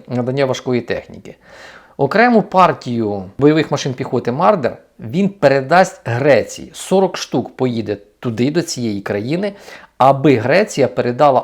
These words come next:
Україні ще радянського зразка бойові машини піхоти Б М П один. Ну, звісно, що вони, ну, не, не, не найкращої якості будуть в порівнянні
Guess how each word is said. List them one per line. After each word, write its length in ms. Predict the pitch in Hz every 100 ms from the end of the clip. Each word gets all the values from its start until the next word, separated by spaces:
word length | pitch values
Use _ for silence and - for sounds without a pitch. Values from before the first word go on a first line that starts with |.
| -
Україні 800 | 139 - 113 139 202 180 113 - - - -
ще 200 | - -
радянського 560 | 185 170 165 120 - 113
зразка 520 | 117 - - 202 196 139
бойові 360 | 117 135 175
машини 380 | 156 - 151 143
піхоти 420 | 131 - 214 214
Б 100 | 107
М 140 | 113 113
П 180 | 135
один. 360 | - 117 95 78 - _ _ - - -
Ну, 220 | 220 240 151
звісно, 420 | 123 196 233 165
що 220 | - 165
вони, 380 | 160 180 180 139
ну, 180 | 196 247
не, 140 | 139 139
не, 180 | 147
не 160 | 139 151
найкращої 1000 | 135 131 - 240 226 - 180 170 160 151
якості 460 | 156 147 135 -
будуть 280 | 139 135 135
в 20 |
порівнянні 840 | - 156 156 139 147 131 113 104